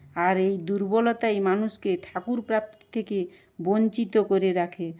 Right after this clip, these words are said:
অথচ আমরা সবাই বুঝি যে সেই অমৃত সিন্ধু থেকে একটি বিন্দুও যদি নিজের জীবনে আহরণ করতে পারি, তাহলেই এ জীবন কত সুন্দর হয়ে ওঠে।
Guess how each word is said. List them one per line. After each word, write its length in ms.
অথচ 400
আমরা 640
সবাই 400
বুঝি 500
যে 220
সেই 360
অমৃত 600
সিন্ধু 640
থেকে 320
একটি 500
বিন্দুও 760
যদি 360
নিজের 500
জীবনে 440
আহরণ 500
করতে 340
পারি, 360
তাহলেই 640
এ 180
জীবন 560
কত 240
সুন্দর 640
হয়ে 300
ওঠে। 380